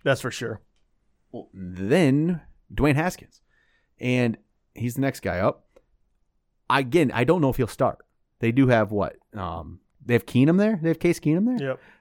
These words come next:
Speaker 2: So maybe Case Keenum starts. Maybe Dwayne Haskins is ready. Maybe he's not. They might wanna, you know, see what they have in him. I'm, I don't like the weapons around him
Speaker 1: Yeah,
Speaker 2: right
Speaker 1: I
Speaker 2: now, at least a wide receiver. So I don't really think he's gonna be that great in that, because of that.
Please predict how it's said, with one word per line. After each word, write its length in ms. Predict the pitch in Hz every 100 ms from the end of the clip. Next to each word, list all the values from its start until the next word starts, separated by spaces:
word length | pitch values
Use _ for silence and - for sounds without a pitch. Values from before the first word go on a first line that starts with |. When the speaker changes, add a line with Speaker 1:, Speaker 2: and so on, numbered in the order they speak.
| _ _
Speaker 2:
So 140 | - 190
maybe 300 | 180 196 185
Case 220 | 175 156
Keenum 200 | 156 147
starts. 240 | - 131
Maybe 240 | 131 143 139
Dwayne 220 | 135 127
Haskins 380 | 127 123 131 117
is 80 | 104
ready. 220 | 113 110
Maybe 260 | 104 104
he's 140 | 101 98
not. 340 | 95 98 101 _ _ _ _ _
They 100 | -
might 240 | 139 135 113
wanna, 340 | 120 107 98 - - _ _ _
you 120 | 113
know, 160 | 82 85
see 160 | - 113
what 140 | 101
they 100 | 95
have 240 | 90 95 110
in 80 |
him. 160 | 113 - -
I'm, 380 | 127 147 127 - _ _ _ _ _
I 60 | 127
don't 100 | 139
like 120 | 123
the 60 | 113
weapons 260 | 113 101
around 320 | 85 98 98 -
him 80 | - _ _ _ _ _ _ _
Speaker 1:
Yeah, 240 | 196 214
Speaker 2:
right 140 | 117 95
Speaker 1:
I 40 |
Speaker 2:
now, 180 | 90 73
at 100 | 117
least 160 | 123 117
a 40 |
wide 140 | 113 98
receiver. 280 | 98 101 92
So 100 | 113
I 20 |
don't 160 | 113 -
really 340 | 117 107 98
think 220 | 92 107 -
he's 120 | 92
gonna 140 | 95
be 80 | 87
that 220 | 87 67
great 340 | 87 92 92 -
in 80 | 92
that, 200 | 98 - - _ _ _ _
because 140 | - 95
of 60 | 90
that. 220 | 90